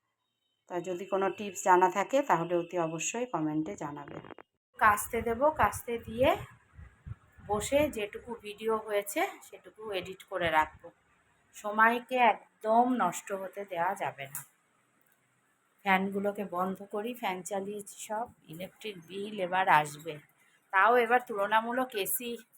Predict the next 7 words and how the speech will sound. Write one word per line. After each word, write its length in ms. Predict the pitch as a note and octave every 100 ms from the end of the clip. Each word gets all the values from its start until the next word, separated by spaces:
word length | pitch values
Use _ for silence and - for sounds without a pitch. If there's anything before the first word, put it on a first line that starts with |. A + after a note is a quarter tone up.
| - _ _ _ _ G#3+
কম 160 | F#3+ G#3+ G#3+
চলেছে। 440 | F#3+ F3 G3 - F#3 _ _ _ _ _ _ _ _ _ _ _ _ _ _ _ _ _ -
প্রথম 340 | G3+ A#3 A3+ A3+ - - - -
এসি 280 | - G3 - A3+ G#3+
আসার 240 | A#3+ G#3+
পরে 300 | A3 G#3+ A#3 C4+ C4
প্রথম 320 | A3+ A3 C#4